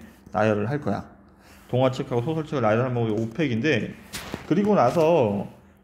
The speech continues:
교과서를 여기 이 중간중간에 끼워 넣기를 하고 있는 거야. 첫 번째 교과서가 들어갈 수 있는 자리가 여섯 가지, 다섯 가지, 네 가지 이렇게 되는 거야. 그래서 얘를 계산해야 되는 거지.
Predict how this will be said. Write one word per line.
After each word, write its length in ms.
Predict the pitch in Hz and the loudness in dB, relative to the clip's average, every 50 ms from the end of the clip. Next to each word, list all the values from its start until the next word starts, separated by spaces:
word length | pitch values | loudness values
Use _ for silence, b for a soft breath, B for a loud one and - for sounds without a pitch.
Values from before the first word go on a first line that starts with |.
| _ | _
교과서를 840 | - 135 131 - - 196 202 185 196 185 165 160 165 175 165 131 113 | -4 -4 -2 0 2 2 2 4 4 4 4 4 4 2 2 2 4
여기 500 | 110 117 120 139 156 165 156 135 151 151 | 4 4 4 4 2 -2 -4 -2 -2 -2
이 80 | 143 - | -4 -4
중간중간에 800 | - - 147 151 185 185 180 165 160 160 147 143 131 127 120 117 120 | -6 -6 -2 0 0 0 0 0 -4 -4 -2 -2 -2 -2 -2 -6 -6
끼워 280 | 123 233 254 262 254 247 | -4 0 2 2 2 2
넣기를 440 | 226 190 - - - 156 139 135 | 0 -2 -4 -4 -4 -2 -2 -2
하고 160 | 135 123 117 113 | -2 -2 -2 -2
있는 180 | 107 104 104 104 | -2 -2 -2 -2
거야. 120 | 113 110 | -2 -2
첫 180 | - - 180 - | -2 -4 -4 -4
번째 260 | 185 170 165 165 143 | -4 -4 -4 -6 -8
교과서가 400 | 135 - - 127 120 131 120 117 | -8 -4 -2 -2 0 0 -2 -2
들어갈 280 | 117 117 117 117 120 | 0 2 2 4 2
수 140 | 117 117 123 | 2 0 -2
있는 100 | 113 113 | -4 -2
자리가 320 | 113 107 104 110 107 104 101 | -2 -2 -2 -2 -2 -2 -2
여섯 320 | 107 107 110 123 117 120 | -2 -2 -2 -4 -4 -4
가지, 420 | - - 104 101 127 165 196 - - B B B B B B B B - | -4 -4 -4 -2 0 0 0 0 -2 B B B B B B B B -10
다섯 320 | - 107 107 135 123 120 | -8 -6 -4 -6 -6 -4
가지, 240 | - 113 104 110 104 | -4 -4 -2 -2 -2
네 240 | 98 107 107 110 107 | 2 2 4 4 4
가지 280 | 110 104 98 117 170 | 2 0 0 -2 -4
이렇게 520 | 180 143 - 110 110 107 104 - - - 98 | -4 -4 -4 -2 -4 -4 -4 -6 -6 -8 -6
되는 240 | 104 101 98 101 | -4 -4 -6 -6
거야. 120 | - 95 98 | -8 -10 -10
그래서 220 | - 110 101 101 | -10 -10 -6 -2
얘를 260 | 104 107 110 131 147 | 0 0 0 0 0
계산해야 540 | 127 117 104 - 104 104 104 117 127 123 110 | -2 -2 -2 -2 -4 -6 -4 -4 -4 -4 -4
되는 220 | 107 - 110 110 104 | -4 -6 -8 -8 -8
거지. 240 | - - - - | -10 -12 -12 -14